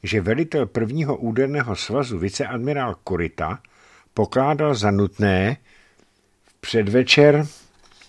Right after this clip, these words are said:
vyplutí Klajet shromáždit na palubě své vlajkové lodi Atago velitele jednotlivých divizí svazu spolu s příslušníky jejich štábu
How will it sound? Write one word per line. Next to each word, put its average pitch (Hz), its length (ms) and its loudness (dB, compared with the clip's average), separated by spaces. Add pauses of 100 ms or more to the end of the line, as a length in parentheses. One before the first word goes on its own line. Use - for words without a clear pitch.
(1200)
vyplutí 123 560 6
Klajet 92 500 8
shromáždit 135 760 6
na 101 120 4
palubě 123 380 4
své 131 220 6
vlajkové 127 600 6
lodi 117 440 4 (100)
Atago 90 560 2 (560)
velitele 131 500 6
jednotlivých 123 600 8
divizí 104 460 4
svazu 80 640 4 (200)
spolu 120 360 4
s - 80 -4
příslušníky 127 720 2
jejich 131 220 6
štábu 82 560 4